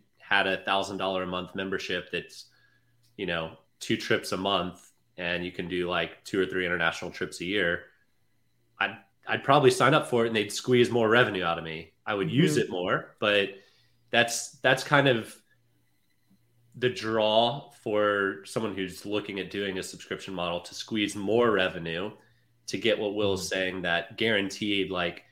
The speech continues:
Speaker 1: we can take this to Wall Street and say, "We have six hundred million dollars guaranteed coming in every month on top of all of our bookings."
Speaker 3: Yeah.
Speaker 1: Uh, and then as a traveler, it,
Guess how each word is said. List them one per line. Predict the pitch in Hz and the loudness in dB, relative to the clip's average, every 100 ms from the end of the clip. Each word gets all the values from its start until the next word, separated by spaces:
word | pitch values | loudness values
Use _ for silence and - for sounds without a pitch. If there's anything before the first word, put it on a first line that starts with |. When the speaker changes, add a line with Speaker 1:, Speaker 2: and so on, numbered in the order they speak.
| _ _ _ | _ _ _
Speaker 1:
we | - 120 | -4 -2
can | 117 | 0
take | 107 104 | 2 0
this | - 98 | 0 -4
to | - | -2
Wall | 95 110 | 0 2
Street | - 90 82 | 0 -4 -6
and | |
say, | 85 90 85 | -6 -6 -4
"We | 92 | -2
have | 101 92 87 85 - _ _ _ _ _ | 0 0 0 -4 -16 _ _ _ _ _
six | - 127 | -4 -2
hundred | - 113 | 2 2
million | 101 104 101 | 4 4 4
dollars | 95 95 95 92 | 4 4 4 2
guaranteed | - 107 104 95 107 104 | 2 4 4 2 -4 -4
coming | - 92 92 | -4 -6 -4
in | 87 | -2
every | 85 85 | -4 -4
month | 82 82 85 - | -4 -4 -6 -12
on | 95 92 | -16 -8
top | - 90 - | -2 -2 -2
of | 87 | -4
all | 85 | -4
of | 82 | -4
our | 80 | -6
bookings." | 82 82 82 92 - - - _ _ _ _ _ - | -10 -10 -12 -12 -16 -20 -20 _ _ _ _ _ -6
Speaker 3:
Yeah. | 101 | 0
Speaker 1:
Uh, | 95 92 87 82 - _ | 2 2 2 -2 -8 _
and | 127 120 | -2 2
then | 110 | 2
as | 107 | 2
a | |
traveler, | 107 - 127 135 120 113 117 113 | 0 6 8 8 6 6 4 2
it, | 120 117 | -6 -8